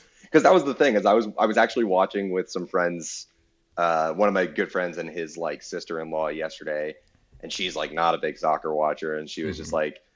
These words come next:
Speaker 1: "That England U S A game was so boring.
Speaker 2: <laughs>
Speaker 1: Like, why does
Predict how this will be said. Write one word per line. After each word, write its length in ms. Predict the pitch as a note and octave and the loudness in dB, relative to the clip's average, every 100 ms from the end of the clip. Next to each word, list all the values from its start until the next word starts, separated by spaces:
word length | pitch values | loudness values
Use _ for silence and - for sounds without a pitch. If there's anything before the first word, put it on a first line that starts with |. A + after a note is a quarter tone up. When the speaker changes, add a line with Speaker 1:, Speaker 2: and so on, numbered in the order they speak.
| _ | _
Speaker 1:
"That 240 | G2 A#2 A2+ | 0 0 2
England 320 | A2+ G#2 G2 | 2 2 2
U 120 | F#2+ | 2
S 160 | F2+ - | 2 2
A 160 | F2 D#2+ | -2 -2
game 320 | E2 D#2+ D#2 | -2 -4 -4
was 260 | D#2+ D2 | -6 -4
so 460 | - - C#2+ F#2+ G#2 | -8 -8 0 2 2
boring. 600 | G2 E2+ D#2 D#2 D#2 D#2 - D#3+ | 2 0 0 -2 -6 -8 -4 -4
Speaker 2:
<laughs> 180 | C#3 | -2
Speaker 1:
Like, 260 | E2+ D#2+ D#2 | 0 0 -2
why 400 | D#2+ D#2+ F2+ G2 | -6 4 6 6
does 240 | G2 F2 | 4 -2